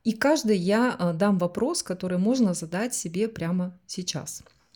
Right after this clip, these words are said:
Итак, причина номер один — это недоедание днём. Это самая частая причина, а,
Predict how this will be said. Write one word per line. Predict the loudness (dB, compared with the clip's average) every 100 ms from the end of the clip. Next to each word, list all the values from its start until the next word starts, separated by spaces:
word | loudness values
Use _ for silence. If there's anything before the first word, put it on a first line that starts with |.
| _ -20 -16 -14 -14 -16 -20 -20 _ -20 _ -4
Итак, | -2 -2 -4 -12 _ _ -6
причина | -2 0 0 2 0 0
номер | 2 4 4 2 -4
один — | -4 -2 0 -2 -4 _ _ -20 -20 -20 -4
это | -2 0 0 2 2 -2 -8 _ 2
недоедание | 6 6 6 4 2 0 -2 -2 2 2 0 -2
днём. | 0 4 4 2 -2 -8 -16 _ _ _ _ _ _ _ -20 -8 -4
Это | 2 2
самая | 4 6 4 4
частая | 0 0 -2 -4 -4 -4
причина, | -4 -4 -2 0 2 0 -4 -12 -18 -18 -18 -10
а, | -6 -4 -2 -2 0 0 -2